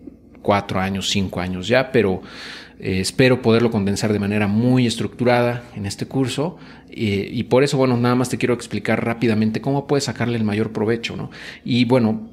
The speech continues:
ahorita no sé si lo estás viendo en YouTube, no sé si lo estés viendo en la plataforma de, de Thinkific, como lo estés viendo,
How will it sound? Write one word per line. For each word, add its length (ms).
ahorita 440
no 100
sé 140
si 100
lo 80
estás 240
viendo 180
en 80
YouTube, 380
no 80
sé 160
si 100
lo 60
estés 240
viendo 220
en 160
la 100
plataforma 540
de, 280
de 160
Thinkific, 680
como 260
lo 100
estés 300
viendo, 480